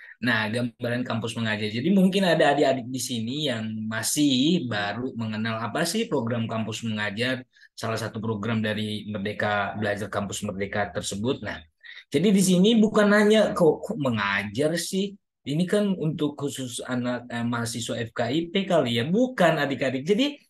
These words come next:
sebenarnya yang memang, eh, apa ya, yang membuat program ini indah adalah masuknya mahasiswa yang non F K I P. Nah,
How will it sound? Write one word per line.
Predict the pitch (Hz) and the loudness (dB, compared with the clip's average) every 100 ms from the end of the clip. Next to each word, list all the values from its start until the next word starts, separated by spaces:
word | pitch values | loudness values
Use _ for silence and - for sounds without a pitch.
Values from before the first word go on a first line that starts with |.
| _ - | _ -12
sebenarnya | - 190 208 233 269 202 160 165 | -4 2 2 4 4 4 4 4
yang | 165 | 2
memang, | 165 165 165 165 160 156 - _ _ _ _ | 0 -2 -2 -4 -6 -10 -12 _ _ _ _
eh, | 151 151 151 151 143 - _ _ | -2 0 0 0 -2 -6 _ _
apa | 151 165 208 175 | -8 0 2 4
ya, | 131 | 2
yang | 143 156 156 | 2 -2 -4
membuat | 165 165 165 156 156 | -2 4 6 6 4
program | 165 147 165 | -2 0 -2
ini | 156 160 156 151 | -2 -6 -4 -2
indah | 160 190 156 | 2 2 0
adalah | 135 135 165 180 175 - | 0 0 -2 -4 -6 -8
masuknya | - 170 180 196 190 135 123 | -8 -6 -4 -6 -6 -6 -4
mahasiswa | 160 160 156 151 139 180 | -2 -2 -2 -4 -2 0
yang | 180 165 | 0 0
non | 165 175 175 - | -2 -2 -2 -4
F | 165 - | -6 -6
K | 151 127 | -6 -4
I | 131 117 | -8 -6
P. | 120 104 92 98 | -6 -6 -8 -6
Nah, | 120 127 | -4 -4